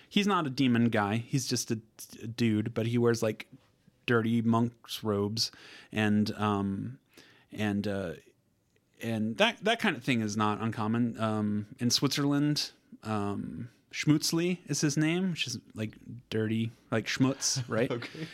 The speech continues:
Speaker 1: And, um, so he's another guy where he's just, he's just a dude in dirty robes.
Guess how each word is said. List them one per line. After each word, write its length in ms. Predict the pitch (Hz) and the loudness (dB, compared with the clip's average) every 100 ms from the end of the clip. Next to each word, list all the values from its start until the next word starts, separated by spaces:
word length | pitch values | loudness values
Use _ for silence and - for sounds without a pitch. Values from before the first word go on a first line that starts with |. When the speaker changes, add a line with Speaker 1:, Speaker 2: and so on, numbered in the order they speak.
| - | -2
Speaker 1:
And, 520 | 120 117 113 110 113 107 | 2 4 6 4 4 2
um, 440 | 110 104 101 113 - | 0 2 0 -2 -6
so 180 | - 123 | 0 2
he's 180 | 127 143 | 4 4
another 300 | 131 123 120 | 2 2 2
guy 240 | 110 117 | 2 2
where 160 | 120 107 | 0 0
he's 120 | 107 | -2
just, 340 | 113 104 - - | -2 -4 -8 -8
he's 200 | 113 110 | -6 -4
just 160 | 117 117 | -4 -4
a 40 | |
dude 280 | 110 113 117 | 0 0 2
in 140 | 107 | 0
dirty 260 | 107 110 110 | 0 0 0
robes. 560 | 104 101 104 117 - | 0 0 0 -2 -6